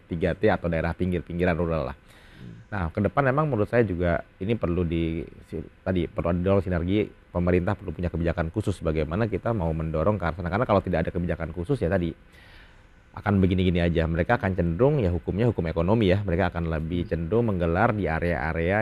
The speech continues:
Speaker 1: yang mudah, area-area yang memang sudah banyak masyarakatnya, sehingga cost ekonominya juga tidak tinggi.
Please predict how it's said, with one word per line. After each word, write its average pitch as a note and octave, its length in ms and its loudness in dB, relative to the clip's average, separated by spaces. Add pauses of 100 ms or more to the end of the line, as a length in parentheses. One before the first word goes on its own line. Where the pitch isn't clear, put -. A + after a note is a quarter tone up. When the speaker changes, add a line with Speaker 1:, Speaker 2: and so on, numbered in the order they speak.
Speaker 1:
yang A#2+ 200 -2 (500)
mudah, E2 340 -2 (220)
area-area F2 420 2
yang G2+ 60 -2
memang G#2+ 160 -4
sudah F#2 180 0
banyak F2 260 0
masyarakatnya, E2+ 720 -6
sehingga A2+ 300 0 (280)
cost - 220 -6
ekonominya F#2 560 0
juga F#2+ 220 4
tidak D#2+ 220 -2
tinggi. F2 340 -2